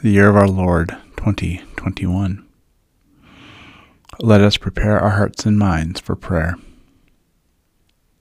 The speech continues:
Grace and peace to you from the one who is,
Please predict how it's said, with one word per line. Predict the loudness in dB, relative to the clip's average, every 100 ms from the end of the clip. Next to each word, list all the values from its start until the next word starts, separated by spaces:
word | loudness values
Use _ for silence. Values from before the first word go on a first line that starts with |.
| _ _ _ _ _ _ -20 -20 -20 -20 _ _ _ _ -10 4
Grace | 8 8 6
and | 2
peace | 4 0 0
to | -4 0
you | 2 2 0
from | 0 2
the | 4
one | 4 2 0
who | 0
is, | 4 6 6 2 -4